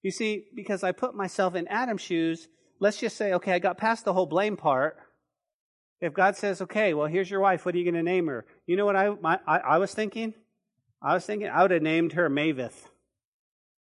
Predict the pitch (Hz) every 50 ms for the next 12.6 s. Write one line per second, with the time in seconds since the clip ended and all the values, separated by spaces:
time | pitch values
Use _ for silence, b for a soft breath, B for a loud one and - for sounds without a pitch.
0 | _ _ _ - 156 165 170 147 123 127 113 - - - - _ _ _ _ _
1 | _ _ _ _ _ _ _ _ _ _ _ _ _ _ _ _ _ _ _ _
2 | _ _ _ _ - 139 131 139 135 120 107 135 160 185 214 196 - 202 190 180
3 | 180 185 175 - 185 175 156 135 139 143 160 151 104 98 95 - - - _ _
4 | _ _ _ _ _ _ _ _ _ _ _ _ _ - - 143 - 151 139 127
5 | 131 139 156 180 208 180 160 135 - - 135 123 113 151 165 170 147 135 123 117
6 | 120 123 123 113 117 131 131 117 - - - - - - _ _ _ _ _ _
7 | _ _ _ _ _ _ _ _ _ _ _ _ _ _ _ _ _ _ _ _
8 | _ _ - - 196 - - 269 254 214 220 202 202 220 240 254 269 254 233 226
9 | 226 175 196 220 254 277 247 226 208 196 - - 240 277 330 349 - 277 247 214
10 | 185 165 156 202 190 180 - - 185 185 - 196 175 185 175 202 208 196 262 311
11 | 311 214 196 233 269 311 311 - - 269 262 220 254 254 233 247 262 302 330 311
12 | 214 185 208 254 294 320 - - 311 294 -